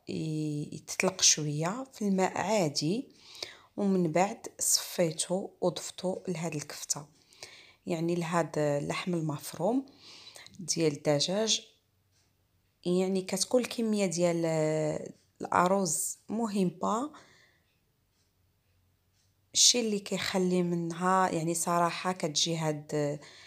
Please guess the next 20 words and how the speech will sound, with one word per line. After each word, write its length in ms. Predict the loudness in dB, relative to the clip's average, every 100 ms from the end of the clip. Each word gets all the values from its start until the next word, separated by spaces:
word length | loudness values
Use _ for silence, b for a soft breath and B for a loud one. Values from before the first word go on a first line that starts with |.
| B -4
الوصفه 480 | 2 2 2 0 -2
بحليله 500 | -2 -4 -2 0 0
بالحوت، 840 | 0 -6 -6 -4 0 4 4 4 -4 b b b b b b 0
المذاق 400 | 2 2 -2 -2
زوين 340 | -2 0 0
بزاف. 640 | 0 0 0 0 -2 -4 -16 B B B
هنا 120 | 0
كناخذ 440 | 2 2 -2 -2 -2
واحد 180 | -2 -4
الملعقه 560 | 0 0 0 -2 -4
كبيره 480 | -6 -4 -2 0 0
ديال 260 | 0 -4 -6
الزبده 680 | -6 -6 -6 -8 -6 -6 -6 B B B
فقط 300 | -12 -6 -2 0
باش، 300 | 2 4 4 2 -2
فقط 500 | -4 -2 -2 -4 -2
عفوا 500 | 0 2 -2 2 2
باش 400 | 2 2 2 4 2 2
طرينا 520 | -2 2 2 2 2
ديك 400 | -2 -4 -8 -8